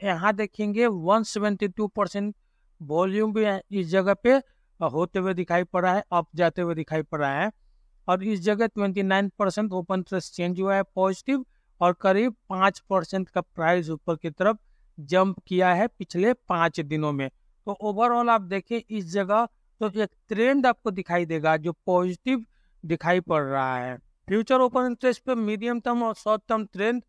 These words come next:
पता लगाने के बाद अब जरूरी है कि इसके इंपॉर्टेंट लेवल को फाइंड आउट करें, जिसके लिए हमें ऑप्शन चेन पे जाना होगा। लेकिन उसके पहले अगर आप चैनल पे नए हैं तो चैनल को सब्सक्राइब कर लीजिए और वीडियो को लाइक जरूर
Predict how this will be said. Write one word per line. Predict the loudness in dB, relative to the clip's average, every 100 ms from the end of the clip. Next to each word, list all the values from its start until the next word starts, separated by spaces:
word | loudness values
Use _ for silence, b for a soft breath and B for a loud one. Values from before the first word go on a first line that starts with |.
| _ _ _ -2
पता | 2 4
लगाने | 2 2 0 0
के | 0
बाद | 2 0 0
अब | -6 -4
जरूरी | -4 -2 0
है | 0 0
कि | -4 -8
इसके | -10 -10 -4 -4 0
इंपॉर्टेंट | -2 0 0 0 -4
लेवल | -2 0 -2
को | -4
फाइंड | -4 -2 0
आउट | -2 -4
करें, | -4 -2 -4 _ _ _
जिसके | -2 -2 0
लिए | 0 0
हमें | -2 -4 -2
ऑप्शन | 2 4 4 0
चेन | 0 0
पे | -2
जाना | 0 0 2
होगा। | 2 4 4 4 -4 _ -6
लेकिन | -2 2 4
उसके | 4 2 0 -4
पहले | -2 0 2 6
अगर | 10 10
आप | 8 0
चैनल | -2 -2 -2
पे | -4 -4
नए | -2 2
हैं | 4 2 0
तो | -4
चैनल | -2 -4 -4
को | -8
सब्सक्राइब | -12 -14 -14 -6 -2 -2
कर | -2 -2
लीजिए | -2 -2 0 0 -2 _ _ -4
और | -2
वीडियो | 0 0 0
को | 2
लाइक | 2 0 0
जरूर | -2 -2 -2